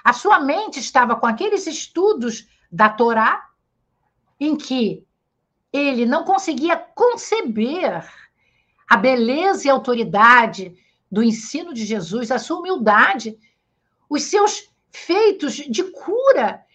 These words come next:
em especial o rumor de que algumas pessoas tinham visto, tinham falado que mesmo depois da sua morte, ele tinha conversado com todos.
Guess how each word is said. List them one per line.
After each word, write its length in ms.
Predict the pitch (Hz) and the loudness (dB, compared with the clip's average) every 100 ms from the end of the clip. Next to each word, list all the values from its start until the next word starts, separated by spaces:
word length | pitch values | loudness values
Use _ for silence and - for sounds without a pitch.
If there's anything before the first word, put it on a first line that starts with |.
| _ - | _ -8
em 160 | 453 480 | -4 -4
especial 1000 | - - - 392 381 - 262 233 220 220 | -4 -10 -8 -6 -6 -6 0 2 0 -2
o 100 | 285 | -2
rumor 960 | 370 427 330 269 262 403 466 - - _ _ _ _ _ _ _ | 0 0 2 0 2 2 0 -6 -18 _ _ _ _ _ _ _
de 140 | 294 | -4
que 180 | 294 285 | -2 4
algumas 540 | 269 233 285 494 508 - | 4 4 0 0 -2 -2
pessoas 800 | 302 - - 285 440 349 220 - _ _ _ _ | -6 -6 -8 -6 -2 -2 -2 -6 _ _ _ _
tinham 580 | - - 480 523 480 427 | -8 -2 -2 0 0 -2
visto, 560 | 226 214 415 466 - 320 | -4 0 2 2 0 -6
tinham 280 | - 453 415 | -4 -6 -4
falado 840 | 302 254 220 262 427 277 190 - _ _ _ _ _ _ | 0 0 2 2 0 -2 -8 -12 _ _ _ _ _ _
que 200 | - 330 | -2 -2
mesmo 560 | 254 330 453 523 440 427 | 0 2 4 4 4 0
depois 340 | 381 - 269 | -2 2 2
da 100 | 247 | 2
sua 240 | 233 359 311 | -2 -2 0
morte, 800 | 226 277 403 - - - 202 _ _ _ - | 2 6 4 4 -8 -12 -12 _ _ _ -2
ele 240 | 415 453 | 2 2
tinha 320 | - - 466 - | 0 -4 -4 6
conversado 800 | 392 381 415 - 330 403 359 - | 6 8 2 2 2 4 2 0
com 200 | 330 - | 0 -2
todos. 800 | - 415 508 240 208 - - | 0 2 2 0 -4 -6 -16